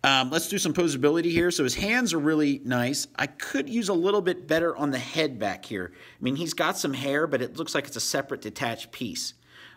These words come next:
Uh, the neck's turning really nice, but he's almost got, like,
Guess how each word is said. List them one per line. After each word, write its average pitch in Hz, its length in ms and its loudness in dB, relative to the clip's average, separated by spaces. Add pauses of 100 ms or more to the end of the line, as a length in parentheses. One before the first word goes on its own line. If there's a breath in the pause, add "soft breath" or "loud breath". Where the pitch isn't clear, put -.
(100 loud breath)
Uh, 110 180 -4
the 107 80 -6
neck's 135 320 -4
turning 175 320 -2
really 139 260 0
nice, 120 600 -4 (760 soft breath)
but 123 180 0
he's 185 320 -4 (100)
almost 226 500 2
got, 170 260 -2
like, 123 300 0